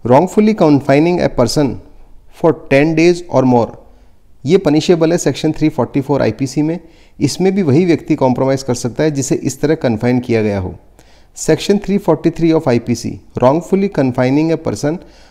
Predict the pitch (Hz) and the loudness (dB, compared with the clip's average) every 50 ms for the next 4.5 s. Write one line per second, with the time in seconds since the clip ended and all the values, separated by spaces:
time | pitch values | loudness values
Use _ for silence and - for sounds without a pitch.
0 | _ - - - - 156 151 151 - - 127 151 151 147 147 156 147 139 131 127 | _ -20 -10 0 2 2 2 2 0 2 2 2 4 6 4 4 4 4 4 4
1 | 123 120 117 113 107 98 - - - - - - - - - 180 - - 214 208 | 4 4 2 2 0 -2 -6 -16 -20 -18 -16 -12 -4 -2 -2 -2 2 2 2 4
2 | 220 214 185 156 - - 139 143 143 - - 156 143 139 127 120 - - _ - | 4 2 0 -2 0 0 0 0 0 0 -4 -2 -2 -2 -4 -4 -6 -12 _ -2
3 | 123 135 170 175 160 143 - - - 143 - 127 120 113 107 127 127 135 131 - | 2 2 2 2 2 -2 0 0 -2 0 2 0 0 0 0 0 -2 0 -2 -6
4 | 117 - - 120 113 - 131 143 165 - | -6 -6 -6 -6 -2 -2 -2 -2 -2 -6